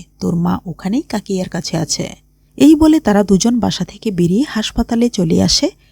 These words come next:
দেখে দীপা উর্মির সাথে কথা বলে কাঁদছে। সোনা মা বলে ডাক দিতেই দীপা চমকে যায় আর সোনাকে দেখে অবাক হয়ে যায়। সোনা বলে, "মা, তোমার সোনা তোমার কাছে ফিরে এসেছে।" এই বলে দীপাকে জড়িয়ে ধরে কান্নায় ভেঙে পড়ে।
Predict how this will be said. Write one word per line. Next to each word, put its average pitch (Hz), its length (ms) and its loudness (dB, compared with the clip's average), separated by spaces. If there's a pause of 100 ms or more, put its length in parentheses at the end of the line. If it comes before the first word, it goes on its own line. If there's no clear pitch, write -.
(180)
দেখে 262 280 4
দীপা 214 420 -2 (100)
উর্মির 202 260 2
সাথে 240 360 -4
কথা 165 300 -4
বলে 202 180 0
কাঁদছে। - 520 -2 (420)
সোনা 311 320 4
মা 214 340 4
বলে 262 180 0
ডাক 180 220 0
দিতেই 208 380 0
দীপা 196 300 -4
চমকে 180 440 -2
যায় 226 220 -2 (120)
আর - 120 0
সোনাকে 226 380 -2
দেখে 277 400 -2
অবাক 170 300 -4
হয়ে 165 180 -2
যায়। - 280 -6 (240)
সোনা 185 280 2
বলে, 208 180 0
"মা, 190 260 -2 (300)
তোমার 170 180 -2
সোনা 226 340 2
তোমার 220 260 -2
কাছে - 280 -4
ফিরে 175 220 0
এসেছে।" - 600 -2 (260)
এই 254 240 6
বলে 262 340 2
দীপাকে 226 460 -2
জড়িয়ে 185 360 0
ধরে 175 260 -4
কান্নায় 233 500 -2
ভেঙে 160 240 -4
পড়ে। - 320 -8